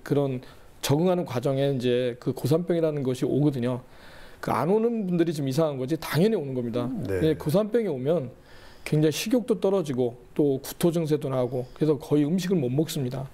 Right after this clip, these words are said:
Speaker 2: 아.
Speaker 1: 그런 상황에서 현지식을 먹으면 그렇잖아도 뭐 입맛에 맞는 걸 먹어도 못 먹을 형편에 현지식을 먹으면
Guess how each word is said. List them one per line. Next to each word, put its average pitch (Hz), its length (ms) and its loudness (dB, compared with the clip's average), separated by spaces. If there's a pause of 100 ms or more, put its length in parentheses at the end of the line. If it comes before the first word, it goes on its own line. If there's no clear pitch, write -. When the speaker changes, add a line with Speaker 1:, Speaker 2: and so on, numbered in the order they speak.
(100)
Speaker 2:
아. - 380 -6
Speaker 1:
그런 190 460 2
상황에서 160 480 0
현지식을 208 460 2
먹으면 135 520 0 (460)
그렇잖아도 185 560 2
뭐 147 320 2
입맛에 180 420 4
맞는 139 320 0
걸 180 160 4
먹어도 139 320 0
못 123 160 0
먹을 156 300 2
형편에 139 420 -2
현지식을 185 440 2
먹으면 143 480 2